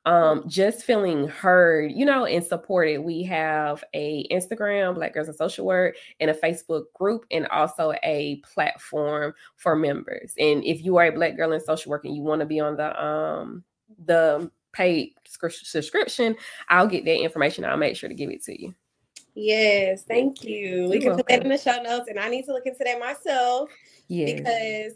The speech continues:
Speaker 2: I need a community. I, <laughs> like,
Speaker 1: And,
Speaker 2: I
Speaker 1: and that's true. We
Speaker 2: Yeah.
Speaker 1: all need communities because I think we're, like, a low percentage in the field of social work, and it's kinda hard when all your counterparts are, you know,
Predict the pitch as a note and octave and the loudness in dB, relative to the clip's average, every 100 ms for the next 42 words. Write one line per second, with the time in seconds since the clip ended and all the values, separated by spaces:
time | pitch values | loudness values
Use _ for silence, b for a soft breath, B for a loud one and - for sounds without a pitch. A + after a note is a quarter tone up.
0 | - G#3+ A3+ A#3 A#3 A#3+ A3+ A3 A3 G#3 | -10 -6 -4 -4 -4 -6 -4 -2 -2 -2
1 | G#3 G#3 G#3+ A3 - G3 G3+ D#4+ C#4+ _ | -4 -4 -6 -8 -10 -6 -2 -4 -4 _
2 | _ _ - G#3 G#3 A3 G#3+ A3 A3 A#3+ | _ _ -4 6 8 10 8 8 6 4
3 | - D#4 G#4 E3 D3+ _ _ - - G3+ | 0 0 0 -2 -8 _ _ -20 -8 -4
4 | A#3+ G3+ G3 F#3+ E3 - F#3 A3+ A3 G3 | 0 0 0 -4 -8 -8 -6 -6 -6 -10
5 | F#3 G3 E3+ E3+ b b b b _ _ | -4 0 0 -2 b b b b _ _
6 | E3+ D#4 D#4+ A3 F3 D4 D#4 G#3+ D3 D3+ | -6 -4 -4 -6 -4 -2 -2 -4 -4 -2
7 | E3+ - A#3 A#3 C4 B3+ - - F#3+ A#3 | -2 -2 -8 -4 -6 -6 -8 -8 -4 -4
8 | A#3+ B3+ B3+ - B3+ B3+ A#3+ B3+ B3+ A#3 | -4 -6 -6 -6 -8 -6 -6 -4 -6 -10
9 | - F3+ F3 E3+ - F3+ - G3 E3+ - | -8 -2 0 0 -2 -6 -6 -4 -4 -4
10 | F#3+ F#3 F3+ D#3 C3+ D#3 D#3+ D#3+ D#3 D#3 | -2 2 2 2 -2 -4 -4 -4 -6 -8
11 | F#3+ G#3 - F3 E3 D3+ D3 - - D#3 | -6 -6 -4 -4 -2 -4 -8 -12 -6 -4
12 | F#3+ E3+ D#3 D3+ | -4 -2 -2 -4